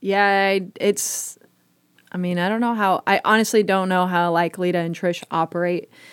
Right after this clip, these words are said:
in their mind or anything, or how they want it or see it going. But we kind of, in my eyes, we just have to go based off what we've been doing on T V, what our story is, and what,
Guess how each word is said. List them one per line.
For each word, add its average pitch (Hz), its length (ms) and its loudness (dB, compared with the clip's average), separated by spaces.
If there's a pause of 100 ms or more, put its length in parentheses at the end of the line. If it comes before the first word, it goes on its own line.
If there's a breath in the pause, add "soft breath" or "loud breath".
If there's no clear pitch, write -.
(180 loud breath)
in 196 120 2
their 185 160 4
mind 175 480 0
or 196 120 4
anything, 202 500 2
or 170 80 0
how 170 280 2
they 175 320 2
want 175 480 -2
it 196 100 0
or 175 140 0
see 185 300 -2
it 147 140 2
going. 196 420 0 (880 loud breath)
But 220 140 4
we 214 120 4
kind 208 340 4
of, 196 380 -2 (400 loud breath)
in 233 140 4
my 247 260 4
eyes, 208 300 4
we 208 100 4
just 208 120 -4
have 208 140 2
to 202 80 -2
go 185 260 2
based 180 340 0
off 170 320 0 (240)
what 180 240 2
we've 190 200 2
been 190 160 0
doing 180 240 0
on 175 140 -2
T 180 160 -8
V, 202 200 4
what 180 180 4
our 170 100 2
story 196 540 2
is, 190 240 2
and 170 180 -2
what, 175 260 0